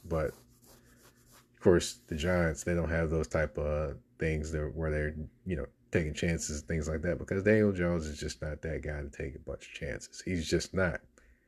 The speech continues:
Not at this point. You know, people call him Danny Dimes. I'm sorry. I don't call him Danny Dimes. I call him Danny Pennies 'cause he's gotta earn those dimes. He just ain't made it there quite yet. Now, I'm not saying he isn't playing well this year. He is playing well this year.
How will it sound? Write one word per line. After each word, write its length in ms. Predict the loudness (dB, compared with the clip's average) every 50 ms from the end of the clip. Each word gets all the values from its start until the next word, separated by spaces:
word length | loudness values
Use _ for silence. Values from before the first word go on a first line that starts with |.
| _ _ _ _ _ _ _ _ _ -2
Not 140 | 2 2 2
at 120 | 4 6
this 180 | 8 6 6 6
point. 360 | 4 0 2 2 0 -2 -4
You 140 | -4 -4 -2
know, 220 | -2 -4 -4 -4 -2
people 220 | -2 0 0 0
call 200 | 0 2 2 4
him 100 | 4 4
Danny 240 | 4 4 4 4 4
Dimes. 380 | 4 4 4 4 2 2 0 -2
I'm 80 | -4
sorry. 380 | -4 -2 -2 0 0 2 2 0
I 80 | 0
don't 180 | 0 0 -2 -2
call 220 | -2 -2 -2 -2
him 100 | -2 -2
Danny 220 | 0 0 0 0 0
Dimes. 300 | 0 0 0 0 0 -2
I 20 |
call 220 | -2 -2 -2 -2 -2
him 100 | 0 2
Danny 220 | 2 4 4 4
Pennies 500 | 4 2 -2 -2 -4 -8 -12 -14 -14 -16 _ _ _ _ _ _ _ _ _ -4
'cause 140 | 0 2
he's 100 | 4 6
gotta 180 | 6 8 8 8
earn 300 | 6 6 4 2 0 -2
those 220 | -4 -4 -4 -6
dimes. 520 | -6 -8 -10 -12 -14 -18 -20 -18 -20 -20 -20 _ _ _ _ _ _ -2
He 120 | 2 4
just 180 | 4 4 4 4
ain't 180 | 4 2 2
made 180 | 2 0 0 0
it 100 | -2 -2
there 180 | -2 -2 -2
quite 260 | -2 0 0 0 2 0
yet. 160 | 0 0 0
Now, 280 | 0 2 4 2 2 2 0
I'm 240 | -2 0 2 2
not 260 | 2 2 2 2 0 -2 -6 _ -6
saying 340 | -4 0 2 4 4 6 6
he 160 | 8 8 8
isn't 240 | 8 8 4 2 6
playing 260 | 8 8 8 8 8
well 220 | 8 8 10 8
this 180 | 8 4 0 -2
year. 140 | -4 -4 -2
He 240 | 2 6 8 8
is 160 | 10 8 8 6
playing 320 | 6 6 8 8 8 6
well 220 | 8 8 8 8 8
this 240 | 8 6 4 2 0
year. 280 | 0 0 0 -4 -8